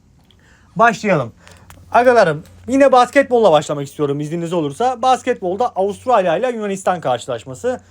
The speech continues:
Avustralya son mücadelesinde çok iyi bir maç oynadı Kanada ile birlikte. İlk yarı seksen altı buçuk üst olaraktan da misli olarak değerlendirdiğimiz bir karşılaşmaydı. Geldi tertemiz.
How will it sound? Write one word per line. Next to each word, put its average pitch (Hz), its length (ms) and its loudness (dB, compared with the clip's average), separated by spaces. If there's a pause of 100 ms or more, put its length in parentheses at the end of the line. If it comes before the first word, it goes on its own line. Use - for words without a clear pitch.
(220)
Avustralya 240 640 0
son 240 220 -6
mücadelesinde 214 680 -2
çok 214 200 -8
iyi 208 120 -8
bir 220 40 -10
maç 233 220 -4
oynadı 156 280 -8
Kanada 165 360 -2
ile 131 140 -6
birlikte. 247 420 -6 (320)
İlk 226 220 -10
yarı 226 160 -2
seksen 226 320 -4
altı 220 300 0
buçuk 214 200 -14
üst 226 160 -12
olaraktan 175 400 -2
da 247 80 -6
misli 202 300 -6
olarak 165 300 -2
değerlendirdiğimiz 127 680 -6
bir 139 60 -16
karşılaşmaydı. 135 800 -4 (440)
Geldi 247 460 2
tertemiz. 180 580 -2